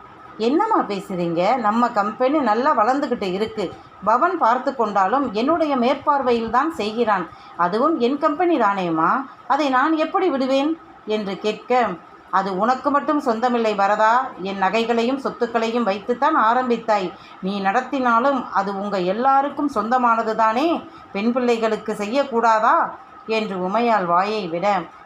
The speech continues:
பரதநிதிக்கு மனம் வெறுத்து போனது. அவன் மனைவி மகனுடன் நேரம் செலவிடும் போது அவனுக்கு உதவியாக இருப்பது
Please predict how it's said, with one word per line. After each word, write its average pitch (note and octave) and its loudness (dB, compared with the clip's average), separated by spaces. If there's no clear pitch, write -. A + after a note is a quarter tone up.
பரதநிதிக்கு G3+ 0
மனம் F#3+ 2
வெறுத்து A#3 -2
போனது. G3 0
அவன் A#3+ 2
மனைவி B3+ 0
மகனுடன் G3+ 0
நேரம் B3+ 0
செலவிடும் G#3 0
போது G3+ 0
அவனுக்கு B3 0
உதவியாக C#4 2
இருப்பது G#3+ 0